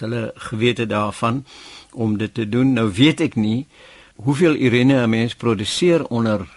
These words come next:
geweldige traumatiese militêre toestande nie, of jy hoegenaamd genoeg urine sal hê om soos aangevra op 'n sakdoek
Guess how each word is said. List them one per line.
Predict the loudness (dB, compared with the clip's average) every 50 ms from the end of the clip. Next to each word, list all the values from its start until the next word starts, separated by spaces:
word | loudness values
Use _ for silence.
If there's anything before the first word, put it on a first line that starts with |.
| -20 _
geweldige | -4 -4 -2 -2 0 0 0 0 0 0 -2 -2 0 0 0 0 0 0 0 -2 -2 -4 -6 -8 -8 -10 -10 -12 -14 -14 -10 -6
traumatiese | -2 0 2 2 4 4 4 2 2 0 -2 -2 -2 -2 -2 -2
militêre | -2 -2 -4 -6 -4 -2 0 0 2 2 2 0 0 -2 -2
toestande | -2 -2 0 0 -2 -2 0 0 0 2 2 0
nie, | 0 0 -2 -2 -4 -8 -14 -20 -20 -20 -20 -20 -20 -20 _ -16 -12 -8
of | -6 -4 -4 -4 -2 -2
jy | -2
hoegenaamd | 0 0 0 0 0 0 0 0 -2 -4 -4
genoeg | -6 -4 -2 -4 -4 -4
urine | -2 -2 0 2 2 2 2 2
sal | 0 -2 -2 -2 0
hê | 0 0 0 0 -2 -2 -4
om | -4 -2 -2 -2 -4 -6 -8 -14 _ _
soos | -12 -10 -4 2 4 4 4 2 0 -4 -10 -12 -16 _ _ 0
aangevra | 2 4 4 4 2 -2 -4 -6 -4 0 2 4 4 4 4 2 2
op | 0 -4 -6 -8 -8 -8 -8
'n | -10
sakdoek | -4 0 0 0 0 0 -4 -8 -8 -8